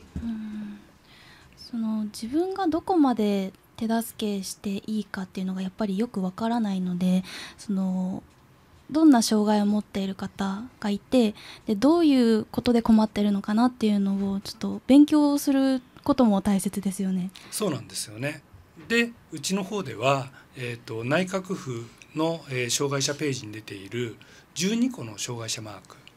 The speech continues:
Speaker 2: まあ、障害、病のマークをすべて紙芝居形式で、「これ何のマークでしょう？」って言って、「これはこういうマークです」っていうのを企業さんに行って説明をしたり、
Speaker 1: うん。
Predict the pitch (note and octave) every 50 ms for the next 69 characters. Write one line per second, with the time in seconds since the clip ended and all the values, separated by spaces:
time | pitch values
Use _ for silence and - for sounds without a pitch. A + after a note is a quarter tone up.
0 | - - - C3 B2 A#2 A2 - - - - C3 A#2+ A#2 A#2 A2+ A2+ A2 B2 B2+
1 | C3 A#2+ G#2+ G#2 G2+ G2+ G2+ G2+ G2 F#2 - - - A#2 - - - - - -
2 | - - _ - - - _ _ _ - F#3 G#3 G3+ F3+ - - - _ _ -
3 | - - B3+ G#3+ G#3 - - - C3+ C3+ B2 A2+ - - - - - - - E3+
4 | G3 G#3 - - F#3 G3+ G3 G3 F#3+ - G3 D#3+ B2 - - - A#2 A2+ - -
5 | _ _ _ _ _ _ _ - C3+ C3+ C#3+ C#3+ - C3+ - - - - - -
6 | G3+ A#3 A3 A3 A3 G#3+ F#3 C3 B2+ A2+ G#2+ - - G#2 F#2 - - - - -
7 | - - - _ - - G2+ - _ - - A#2 G#2 G2+ - - - - - -
8 | F#3 F#3 F#3+ F3+ F#3 F3+ E3+ E3 D3+ D3+ D3 D3 D3 C#3+ C#3 - - G3+ - -
9 | - C3+ C3+ C3+ - - - G#2 G2 F#2+ G2+ A#2+ C3 B2 A2 - - - - -
10 | - - - C4 B3+ C#4 C4+ - - - C3 A2+ G#2+ G#2 G2+ F#2+ - - - -
11 | - A2+ G#2 - - A#2 - - B2+ A#2+ A2+ A2 G#2 G#2 - - - A#2+ G#2+ A2
12 | A#2 B2+ C3 - G#3+ A#3 A#3+ B3 B3+ B3+ B3+ A#3+